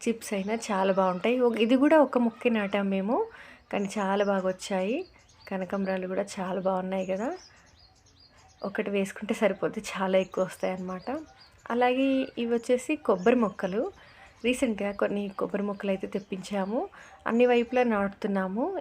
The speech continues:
ఇంకా కొన్ని ఉన్నాయన్నమాట, ఇవి కూడా మరి నాటాలి. ఇంకా రోజు కొంత వర్క్ అయితే జరుగుతుంది ఫామ్‌లో. ఆ, ఇవి గ్రీన్ డ్రాఫ్ వెరైటీ అండి. ఆ,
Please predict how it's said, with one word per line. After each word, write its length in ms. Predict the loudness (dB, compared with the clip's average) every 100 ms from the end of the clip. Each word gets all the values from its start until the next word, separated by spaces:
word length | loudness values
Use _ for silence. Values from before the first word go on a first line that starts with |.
| -6
ఇంకా 640 | -8 -6 -2 -2 -2 -4 -6
కొన్ని 280 | -6 -2 -2
ఉన్నాయన్నమాట, 680 | 0 0 0 -2 -4 -6 -2
ఇవి 300 | -2 -2 -2
కూడా 340 | -2 -2 -2
మరి 280 | -4 -4 -4
నాటాలి. 520 | -4 -4 -2 -2 -4
ఇంకా 280 | -6 -4 -4 -6 -14 -20 -10 -4
రోజు 320 | 0 2 0
కొంత 340 | 0 -2 -2
వర్క్ 480 | -4 -2 -2 -2 -4
అయితే 260 | -4 0 2
జరుగుతుంది 580 | 2 0 -4 -6 -6
ఫామ్‌లో. 640 | -6 -6 -6 -6 -4 -4 -4 -8 -20 -20 -20 -20 -20 _ -16
ఆ, 240 | -10 -6 -6
ఇవి 340 | -6 -4 -4 -2
గ్రీన్ 240 | -2 2
డ్రాఫ్ 280 | 0 0 0
వెరైటీ 340 | -2 -2 -6
అండి. 360 | -6 -4 -4 -6 -14 _ -20 -20 _ _ _ _ -20 -20 -20 _ _ -20 -20 _ _ _ _ _ -20 -16
ఆ, 340 | -14 -14